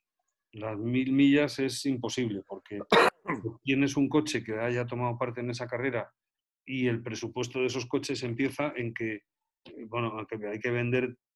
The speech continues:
toda tu fortuna, toda la fortuna de tu familia, toda la fortuna de la familia del piso de al lado,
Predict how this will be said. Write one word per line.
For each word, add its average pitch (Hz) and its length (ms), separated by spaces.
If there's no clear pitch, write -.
toda 131 240
tu 131 120
fortuna, 147 640
toda 123 160
la 127 80
fortuna 127 380
de 123 80
tu 123 100
familia, 151 720
toda 123 140
la 123 100
fortuna 127 360
de 131 60
la 127 60
familia 135 340
del 113 120
piso 127 240
de 123 60
al 131 120
lado, 165 280